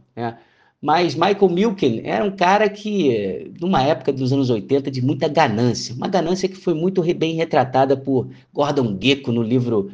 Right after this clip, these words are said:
no filme, né, Wall Street, de mil novecentos e oitenta e sete, tá? É, essa ganância dos anos oitenta, que reuniu nomes como,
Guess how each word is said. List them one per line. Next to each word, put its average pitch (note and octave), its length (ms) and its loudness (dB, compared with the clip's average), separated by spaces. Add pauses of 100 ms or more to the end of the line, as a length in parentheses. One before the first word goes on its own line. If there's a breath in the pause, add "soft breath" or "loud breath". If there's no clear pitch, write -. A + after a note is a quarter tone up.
(260 loud breath)
no A#2+ 80 -2
filme, B2 680 0 (140)
né, A#2+ 180 -2
Wall C3+ 260 4
Street, B2+ 460 0 (160)
de B2 120 -6
mil B2+ 120 2
novecentos B2+ 280 2
e - 20 6
oitenta C3 300 0
e C#3 40 -2
sete, G2 500 -8 (340 soft breath)
tá? B2+ 280 -4 (300 loud breath)
É, A2+ 400 4
essa E3 240 0
ganância D#3 480 4
dos B2+ 180 -2
anos B2+ 180 0
oitenta, B2 520 -4
que G2+ 480 -6 (140)
reuniu A#2+ 420 2
nomes A2+ 460 0
como, A2 480 -2